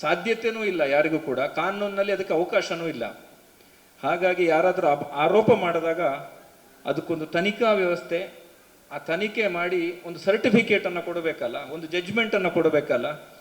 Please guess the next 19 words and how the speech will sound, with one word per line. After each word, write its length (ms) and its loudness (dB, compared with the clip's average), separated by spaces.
ನ್ಯಾಯಾಲಯದಲ್ಲಿ 600 2
ಪ್ರೂವ್ 320 4
ಆಗುವಂಥದ್ದು 800 -4
ನಂತರದ 320 -4
ವ್ಯವಸ್ಥೆ. 440 0
But 120 -6
ತನಿಖಾ 920 0
ಸಮಯದಲ್ಲಿ 800 -2
ಎಲ್ಲ 520 -2
ರೀತಿಯ, 360 0
ಎಲ್ಲ 460 4
ಮಜಲುಗಳನ್ನ, 720 2
ಎಲ್ಲ 200 0
ಆ್ಯಂಗಲ್‌ಗಳಿಂದ 720 2
ತನಿಖೆ 480 0
ಮಾಡಿ 440 -4
ಒಂದು 180 -4
ಸರ್ಟಿಫಿಕೇಟ್ 640 -2
ಕೊಡಬೇಕಲ್ಲ. 680 -4